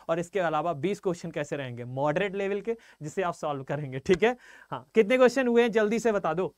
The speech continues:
जल्दी से सभी लोगों को शेयर करना है। अच्छा, सुनो मेरी बात,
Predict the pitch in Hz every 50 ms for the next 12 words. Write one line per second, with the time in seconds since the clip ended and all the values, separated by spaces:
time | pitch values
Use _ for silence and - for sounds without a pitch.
0 | _ _ _ _ _ _ - 147 214 220 220 247 254 226 - 254 240 233 240 220
1 | 196 226 220 214 208 208 220 220 220 220 - 202 196 175 185 175 156 160 156 139
2 | - - 190 202 262 262 233 - - 233 233 233 220 208 180 160 147 131 117